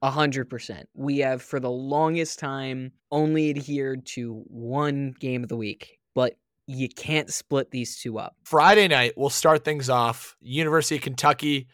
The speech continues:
Speaker 2: is hosting University of Louisville, battle for the Bluegrass State at the Lexington Ice Center. This place is gonna be rocking when the puck drops at midnight.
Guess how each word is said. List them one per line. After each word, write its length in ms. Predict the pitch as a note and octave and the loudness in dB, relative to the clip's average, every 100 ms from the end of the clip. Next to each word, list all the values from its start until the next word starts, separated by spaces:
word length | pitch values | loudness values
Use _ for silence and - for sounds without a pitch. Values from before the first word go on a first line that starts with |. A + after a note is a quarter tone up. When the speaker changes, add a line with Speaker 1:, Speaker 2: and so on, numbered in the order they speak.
| - | -2
Speaker 2:
is 240 | B2+ A#2 - | 0 0 -2
hosting 800 | - D#3 D#3+ - D#3 C#3+ C#3 C3 | -2 0 2 0 -2 -2 -6 -12
University 420 | A#2 D#3 D#3+ D3 D#3+ | -4 0 0 2 2
of 100 | C#3 | 4
Louisville, 520 | C#3 B2+ B2+ B2 - | 2 2 -2 -2 -6
battle 320 | - B2+ C#3 | 2 4 4
for 120 | C3 | 0
the 80 | C3+ | -4
Bluegrass 500 | B2 C#3+ C3 B2+ A#2+ | -2 -2 2 2 0
State 400 | - C3 B2 B2 - | 0 0 0 -2 -4
at 140 | B2 A#2+ | -4 -2
the 100 | A2+ | -2
Lexington 560 | B2+ B2+ C#3 B2+ B2 | 0 -2 -4 -8 -6
Ice 220 | A#2+ A#2+ | -4 -2
Center. 240 | - B2 A2+ | -2 -4 -4
This 160 | A#2 | -4
place 220 | - C3 A2+ | -4 -6 -4
is 60 | |
gonna 140 | A#2 A2+ | -6 -6
be 140 | A2 | -6
rocking 640 | G2 G#2 B2 B2 D3 B2+ B2 | -8 2 4 4 2 -4 -6
when 80 | |
the 80 | A#2+ | -6
puck 240 | - A#2+ - | -4 -4 0
drops 320 | B2 A#2+ A#2+ | -2 0 -4
at 80 | G#2 | -4
midnight. 460 | A#2+ A#2 A#2 A#2 | -4 -2 -4 -6